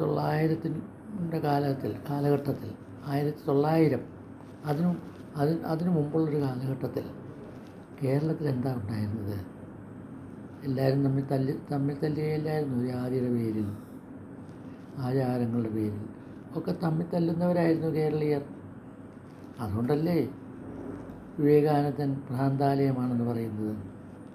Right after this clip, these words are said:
ആ സ്ഥിതിയിലേക്ക്, അങ്ങനെ ഒരു ഭ്രാന്താലയമാകുന്ന സ്ഥിതിയിലേക്ക് ഇന്ത്യ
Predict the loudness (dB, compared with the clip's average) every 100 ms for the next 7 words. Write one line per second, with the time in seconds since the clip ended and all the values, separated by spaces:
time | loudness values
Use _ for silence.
0 | -18 -16 -16 -16 -16 -14 -4 0 2 2
1 | 0 -4 -2 0 2 4 4 2 -4 -10
2 | -12 -16 -16 -16 -16 -16 -16 -16 -16 -18
3 | -18 -8 0 4 4 4 2 2 2 4
4 | 2 4 4 6 4 4 4 4 2 2
5 | 0 0 0 4 6 6 6 0 -4 -10
6 | -16 -16 -16 -16 -16 -16 -8 -2 0 0
7 | 4